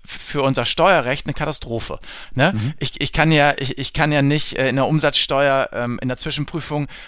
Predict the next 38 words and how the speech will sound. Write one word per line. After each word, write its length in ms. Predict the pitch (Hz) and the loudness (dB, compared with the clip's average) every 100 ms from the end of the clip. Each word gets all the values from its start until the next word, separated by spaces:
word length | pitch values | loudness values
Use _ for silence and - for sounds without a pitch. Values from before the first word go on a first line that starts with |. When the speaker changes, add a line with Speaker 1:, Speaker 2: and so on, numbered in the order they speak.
| - | -16
Speaker 1:
äh, 260 | - 127 127 | -6 -2 -2
die 100 | 120 | -4
Lieferung 360 | 131 160 151 143 | -6 -2 0 0
nach 120 | 131 | 0
drei 320 | 127 127 123 | -2 0 0
eins 240 | 139 165 | -2 -4
mit 180 | 135 123 | -6 -6
Ort 200 | 131 139 | -4 -4
drei 160 | 123 120 | -4 -4
sechs, 380 | 135 170 - - | -6 -6 -10 -8
äh, 600 | 123 151 143 - 69 76 | -6 -4 -4 -6 -10 -10
machen 380 | - 143 147 175 | -4 -4 -4 -6
und 240 | - 151 151 | -4 -4 -2
dann 120 | 147 | 0
aber 200 | 143 147 | 2 2
nicht 220 | 160 - | 0 -4
mehr 80 | 160 | -6
die, 320 | 151 143 147 | -4 -6 -6
die, 220 | - 143 - - | -8 -8 -8 -8
dann 160 | - 147 | -4 -4
nicht 100 | 151 | -2
mehr 100 | 160 | -4
die 60 | 147 | -4
Bemessungsgrundlage 1080 | 147 170 - 156 - - 202 139 120 117 113 | 0 0 0 -2 -4 -6 -6 -2 -2 -2 -2
machen 320 | 107 - 101 | -4 -4 -8
oder 160 | 95 | -8
so. 100 | 92 | -8
Also 220 | 104 107 - - - - - - | -8 -6 -8 -12 -14 -14 -16 -8
deswegen 340 | 139 - 156 151 | -4 -2 0 0
hat 120 | 151 | 0
man 100 | 139 | -2
sich 140 | 135 | -2
davon 260 | 143 131 135 | -4 -4 -4
verabschiedet. 560 | 135 107 - 107 107 | -4 -6 -8 -14 -10
Deswegen 540 | 143 151 185 214 269 320 _ _ - - | -8 -6 -6 -4 -4 -6 _ _ -20 -6
keine 280 | 151 170 | -4 -2
gestreckte 600 | 165 151 - 135 - 139 - | -4 -8 -8 -10 -8 -8 -6
Abschlussprüfung. 800 | - 110 - - 98 - - | -8 -8 -10 -12 -14 -14 -14